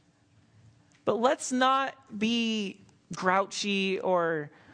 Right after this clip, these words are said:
bothered or just irritated by things that can happen when things happen in your house at Christmas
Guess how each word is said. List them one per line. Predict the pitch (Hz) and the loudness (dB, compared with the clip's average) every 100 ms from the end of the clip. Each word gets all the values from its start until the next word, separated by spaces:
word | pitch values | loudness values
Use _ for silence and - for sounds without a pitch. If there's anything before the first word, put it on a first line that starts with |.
| - - | -16 0
bothered | 185 202 202 208 196 185 175 - | 2 4 0 0 0 0 -2 -4
or | 175 170 156 147 143 - _ _ _ - - _ _ _ _ _ - | -2 0 0 -2 -6 -14 _ _ _ -20 -20 _ _ _ _ _ -6
just | - 277 - - - - | -2 0 -2 -14 -10 0
irritated | 240 269 - - 185 160 139 127 127 - | 4 4 2 -4 -2 0 -2 -4 -8 2
by | 180 | 2
things | 180 233 240 | 2 -2 2
that | 226 - | 0 0
can | 196 | -2
happen | 156 185 190 190 160 143 | 0 0 0 -2 -4 -2
when | 156 143 135 | -2 -4 -4
things | - 175 160 139 | -2 -2 -2 -4
happen | - 165 - 156 147 | 0 0 0 -4 -2
in | 139 | -2
your | 143 135 | -2 -2
house | - 147 123 - | 0 0 -2 -4
at | 135 | -4
Christmas | - - - 143 120 - | -4 -6 -4 -8 -8 0